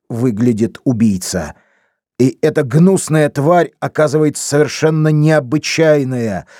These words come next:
притягательное воздействие по преимуществу на артистов. Вот что замечательно. Один был художником, другой актером.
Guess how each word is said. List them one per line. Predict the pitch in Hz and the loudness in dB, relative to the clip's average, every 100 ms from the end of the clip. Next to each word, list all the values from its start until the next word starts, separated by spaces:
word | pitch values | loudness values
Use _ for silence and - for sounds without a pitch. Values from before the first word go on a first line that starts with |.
| - _ | -20 _
притягательное | - 143 139 151 139 156 147 143 139 139 127 | -2 0 0 0 2 0 0 -2 0 0 0
воздействие | 120 139 107 104 139 110 - 110 104 90 - - _ | 0 -2 -4 -2 0 -2 -4 -2 -2 -4 -12 -20 _
по | 131 | -4
преимуществу | - 127 139 147 143 127 - 120 | -2 -2 0 0 0 -4 -2 -2
на | 127 135 | 0 0
артистов. | 131 - 117 - 98 - _ _ _ _ _ _ | -2 -4 -10 -8 -10 -12 _ _ _ _ _ _
Вот | 110 123 | -2 -2
что | - 95 | -4 -6
замечательно. | 98 104 95 76 69 69 - _ _ _ _ _ _ _ _ _ _ | -4 -4 -4 -8 -14 -16 -20 _ _ _ _ _ _ _ _ _ _
Один | 135 135 175 139 | -2 0 -2 0
был | 123 107 | -2 -4
художником, | - 139 175 156 123 113 85 - _ _ _ _ | -4 0 2 0 -2 -12 -12 -16 _ _ _ _
другой | 101 123 160 - | -4 0 0 0
актером. | 143 - 139 117 101 87 | -6 -6 -2 -2 -2 -8